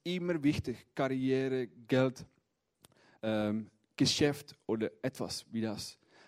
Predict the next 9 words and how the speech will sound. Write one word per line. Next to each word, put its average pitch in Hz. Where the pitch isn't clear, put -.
Aber 123
vor 120
Gott, 147
es -
ist 110
nur 143
die 139
Kirche. 135
Jung, 143